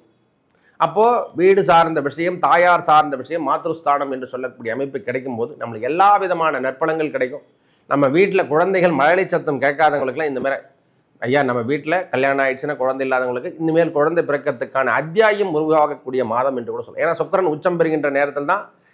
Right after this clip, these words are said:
இந்த மாசி மாதம், அந்த சுக்கிர பகவான் ஒன்பது தேதிக்கு அப்புறம் உச்சம் பெறுகின்ற நேரத்தில் இந்த வாய்ப்புகள் தேடி வரும். எல்லாம் நல்லவை என்று சொல்லக்கூடிய அமைப்பை பெறுகின்ற மாதம் என்று சொல்லக்கூடிய அமைப்பை ரிஷபராசிக்கு வழங்கக்கூடிய மாதம் என்று சொல்லலாம். "ஐயா, திருமணம் ஆயிடுச்சு, குழந்தை இல்லைன்னு" சொல்றவங்களுக்கெல்லாம் இந்த முறை ஒரு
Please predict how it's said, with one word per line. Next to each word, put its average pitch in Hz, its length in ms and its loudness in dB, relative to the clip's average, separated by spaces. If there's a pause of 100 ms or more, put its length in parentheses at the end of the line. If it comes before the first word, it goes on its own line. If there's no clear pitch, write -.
(100)
இந்த 131 340 2
மாசி 208 500 4
மாதம், 180 400 4
அந்த 143 220 -4
சுக்கிர 190 260 0
பகவான் 165 300 4
ஒன்பது 165 380 -2
தேதிக்கு 185 340 -2
அப்புறம் 165 220 -2
உச்சம் 175 300 -2
பெறுகின்ற 151 360 -2
நேரத்தில் 143 400 0
இந்த 139 180 -2
வாய்ப்புகள் 180 720 2
தேடி 170 300 0
வரும். 139 360 2 (640)
எல்லாம் 190 380 6
நல்லவை 175 380 6
என்று 156 200 4
சொல்லக்கூடிய 151 520 0
அமைப்பை 156 300 -2
பெறுகின்ற 143 480 -2
மாதம் 147 320 0
என்று 123 220 -6
சொல்லக்கூடிய 123 460 -6
அமைப்பை 160 460 -4
ரிஷபராசிக்கு 165 720 2
வழங்கக்கூடிய 135 540 -2
மாதம் 131 280 -2
என்று 120 180 -10
சொல்லலாம். 101 260 -16 (640)
"ஐயா, 147 220 4
திருமணம் 160 380 4
ஆயிடுச்சு, 156 280 2
குழந்தை 151 380 0
இல்லைன்னு" 147 160 -4
சொல்றவங்களுக்கெல்லாம் 143 580 -2
இந்த 143 240 -2
முறை 143 240 0
ஒரு 117 200 -2